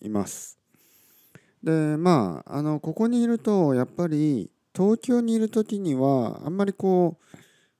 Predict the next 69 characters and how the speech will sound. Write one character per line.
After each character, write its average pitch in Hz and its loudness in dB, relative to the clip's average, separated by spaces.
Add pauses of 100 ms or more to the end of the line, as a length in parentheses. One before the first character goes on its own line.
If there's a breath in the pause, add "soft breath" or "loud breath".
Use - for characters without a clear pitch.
(140)
ま 143 2
あ、 101 -2
毎 113 -2
日 101 -8
毎 107 -6
日 - -18
考 104 -10 (200)
え 110 -2
な 95 -6
い 85 -12
家 135 -6
族 107 -4
の 71 -14
こ - -18
と - -18
ね。 160 -8 (640)
は 165 -12
い、 - -18
た 156 -10
ま 392 -4
に 440 -4
は 233 -4
考 98 -10
え - -6
ま 92 -8
す - -16
よ。 53 -18 (180)
た 143 -12
ま 202 -6
に 262 -6
は 247 -4
考 202 -10 (160)
え 190 -2
る 175 -4
け 165 -12
ど、 190 -6 (1040)
東 147 -4
京 160 -2
に 151 -4
い 147 -2
る 147 -2
と、 135 2
や 95 0
っ - -6
ぱ - -6
り、 - -8 (520 soft breath)
奥 - -10
さ 98 -12
ん 87 -14
と - -18
か 82 -10
子 107 -4
供 101 -4
と 87 -12
か、 80 -12
ま 104 -8
あ、 - -6
僕 110 -10
た 95 -6
ち - -14
三 131 -6
人 123 -8
で 67 -16
す - -20
よ 95 -16
ね。 180 -6 (640 soft breath)
三 120 -6
人 113 -8
の 71 -12